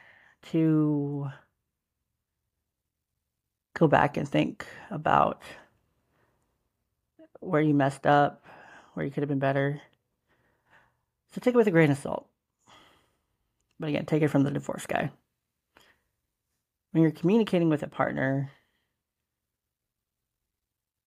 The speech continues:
and you also, please, again, remember, I'm divorced, I'm single, and only talk to a very few limited amount of people in my circle. So the advice I give, please take it with a grain of salt.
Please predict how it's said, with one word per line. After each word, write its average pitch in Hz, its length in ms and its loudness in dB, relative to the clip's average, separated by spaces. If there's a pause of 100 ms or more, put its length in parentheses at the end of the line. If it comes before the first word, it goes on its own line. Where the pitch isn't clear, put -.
(540)
and 147 460 2
you 160 140 0
also, 151 260 0
please, 139 440 -2 (160)
again, 147 400 -4 (120)
remember, 147 340 0
I'm 147 80 -6
divorced, 139 480 -2
I'm 156 100 -8
single, 139 460 -4 (480)
and - 100 -8
only 160 200 2
talk - 240 -8
to - 100 -8
a 151 40 -8
very 147 340 -2
few 151 400 -6
limited 151 360 2
amount 139 220 -2
of - 60 -12
people 151 240 -8
in 147 80 -8
my - 80 -8
circle. 151 480 -6 (720)
So 143 120 -4
the 147 120 0
advice 180 320 0
I 214 80 -2
give, 180 320 2 (280)
please 160 160 -4
take 143 160 -8
it - 40 -10
with 156 120 -10
a 151 40 -12
grain 156 200 -8
of 156 80 -14
salt. - 320 -10